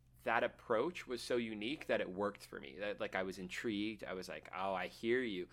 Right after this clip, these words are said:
'Cause it was, it talks bad about this, like, this previous lover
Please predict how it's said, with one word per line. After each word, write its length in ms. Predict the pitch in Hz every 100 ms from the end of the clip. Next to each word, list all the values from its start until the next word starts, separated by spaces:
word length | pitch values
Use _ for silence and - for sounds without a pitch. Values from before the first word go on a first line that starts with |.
| - -
'Cause 120 | - 135
it 240 | 143 104
was, 520 | 110 123 135 131 - - - - - - - - - _ - - _ - - - _ - - - -
it 160 | 165
talks 280 | 170 165 -
bad 420 | 95 107 104 120
about 320 | 113 104 104
this, 180 | 107 95 117
like, 220 | 98 -
this 120 | 98
previous 500 | - 127 117 104 -
lover 360 | 107 101 95